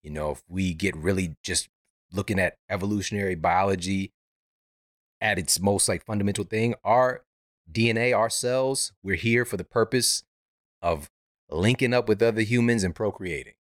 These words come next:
right? Keeping the species going. And there's, like,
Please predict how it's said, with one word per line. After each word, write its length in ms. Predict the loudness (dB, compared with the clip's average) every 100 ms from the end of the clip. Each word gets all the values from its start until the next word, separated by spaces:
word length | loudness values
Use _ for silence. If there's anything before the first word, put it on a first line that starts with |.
| _ _ _ -8
right? 260 | -6 -6
Keeping 240 | -2 0 2
the 60 |
species 500 | 0 2 0 -2 -4
going. 300 | -4 -6 -6 -16 _ _ _ _
And 160 | -8 -2
there's, 420 | 0 0 0 -2
like, 400 | 0 0 0 -6